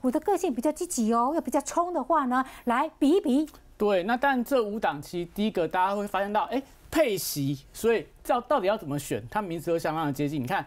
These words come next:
Speaker 2: 高股息啊、股利啊、高息啊、高息啊、高股息啊，
Speaker 1: <laughs>
Speaker 2: 名字都一样。所以现在最流行一句话叫什么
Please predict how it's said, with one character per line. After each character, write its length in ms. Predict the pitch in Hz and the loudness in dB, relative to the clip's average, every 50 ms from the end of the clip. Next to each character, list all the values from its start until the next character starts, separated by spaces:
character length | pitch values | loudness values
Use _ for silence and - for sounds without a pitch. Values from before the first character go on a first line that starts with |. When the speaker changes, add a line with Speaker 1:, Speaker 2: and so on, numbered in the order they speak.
| - - - - - - - - | -8 -16 -20 -20 -20 -20 -20 -6
Speaker 2:
高 200 | - 160 170 175 | -2 2 2 2
股 280 | 170 160 - 131 127 127 | 0 -2 -4 -4 -4 -2
息 320 | 120 - - 120 117 117 | -4 -4 -6 -4 -2 -2
啊、 180 | 127 127 127 131 127 - | 0 0 -2 -2 -4 -6
股 240 | - 123 120 120 | -4 -2 -2 0
利 180 | 143 170 170 160 | 0 0 0 2
啊、 160 | 160 147 147 143 | 2 2 0 -2
高 240 | - - 165 170 180 | -2 0 0 0 0
息 300 | 180 - - - 135 135 | -2 -6 -6 -4 -2 0
啊、 120 | 147 143 143 | 0 0 0
高 260 | - - 175 165 180 | 0 0 0 0 0
息 260 | 175 - - - 135 | -2 -6 -6 -2 0
啊、 100 | 147 151 156 - | 0 0 0 0
高 200 | - 185 180 180 | 2 2 2 2
股 200 | 180 - 135 135 | 0 -4 -8 -8
息 240 | 131 - - 127 127 | -8 -8 -4 -2 0
啊， 160 | 147 147 143 - - - 622 | 0 0 -2 -2 -4 -4 -4
Speaker 1:
<laughs> 180 | - - - - | -4 -4 -10 -8
Speaker 2:
名 180 | - 139 160 175 | -4 -4 -4 -4
字 100 | 156 170 | -2 -2
都 180 | 175 180 170 | 0 0 0
一 120 | 147 139 147 | -2 0 -2
样。 160 | 160 135 104 - - 254 - - 381 285 | -2 -2 0 -2 -2 -2 0 0 -2 0
所 180 | - - 226 247 | 2 4 6 6
以 160 | 233 190 - - | 6 4 0 -6
现 180 | - - - 262 | -6 -2 0 0
在 80 | 254 | 0
最 140 | 254 269 269 | 2 2 0
流 160 | 226 202 196 | 2 2 0
行 160 | 185 - 160 | -2 -2 -4
一 40 | 156 | -4
句 140 | 165 - 196 | -2 -2 -2
话 140 | 190 180 180 | 0 0 0
叫 100 | 185 170 | 0 0
什 100 | 156 151 | -2 -2
么 220 | 123 113 107 107 | -4 -4 -4 -6